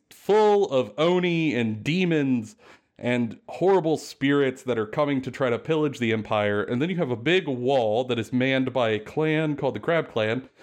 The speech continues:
And Crab Clan is best clan. I will not be taking any questions. It's just the truth. And then, as you move north, you have different great clans of samurai that have different specialty. And with each dif-,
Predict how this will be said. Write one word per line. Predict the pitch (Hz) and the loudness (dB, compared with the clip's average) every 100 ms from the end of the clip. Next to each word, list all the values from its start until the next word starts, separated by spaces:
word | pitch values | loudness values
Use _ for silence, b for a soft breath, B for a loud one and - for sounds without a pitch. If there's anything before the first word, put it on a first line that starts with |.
| b b _ | b b _
And | - 104 - | -4 -4 -4
Crab | - 170 160 | 0 0 2
Clan | - 160 147 | 2 2 2
is | 123 | 0
best | - 160 - | 0 0 0
clan. | - 113 113 135 | -6 -2 0 0
I | 120 | 0
will | 113 | 0
not | 131 156 | 0 0
be | 117 | -4
taking | 127 110 104 | -6 -6 -4
any | 104 101 | -4 -2
questions. | 113 107 147 156 - | -2 -2 -2 -4 -4
It's | 131 - | -6 -4
just | 147 254 - | -2 -2 -4
the | - | -8
truth. | - 107 120 _ B B B B B - | -4 -4 -4 _ B B B B B -6
And | 131 147 | -4 0
then, | 180 147 113 - _ _ 170 | 0 0 -4 -8 _ _ -2
as | 202 | -2
you | 170 | -2
move | 185 180 170 | -4 -2 0
north, | 277 233 190 | 0 0 -2
you | |
have | 170 135 | -4 -2
different | 170 170 160 131 | -4 -4 -8 -4
great | 120 127 127 | -2 -2 -2
clans | 220 233 175 151 180 - - | -2 0 2 0 -2 -8 -2
of | 123 113 | -2 0
samurai | 226 226 147 135 139 143 | -2 0 2 2 2 0
that | 117 | 0
have | 139 107 107 | -2 -2 -4
different | 175 160 - | -2 -4 -6
specialty. | - 151 - 104 104 92 _ _ _ _ _ _ | -6 -4 -4 -8 -8 -12 _ _ _ _ _ _
And | - 196 135 165 156 _ _ _ _ _ _ _ _ - | -2 0 0 -2 -8 _ _ _ _ _ _ _ _ -6
with | 139 131 123 - | -6 -6 -10 -6
each | 190 170 _ | -6 -6 _
dif-, | 190 175 | -4 -4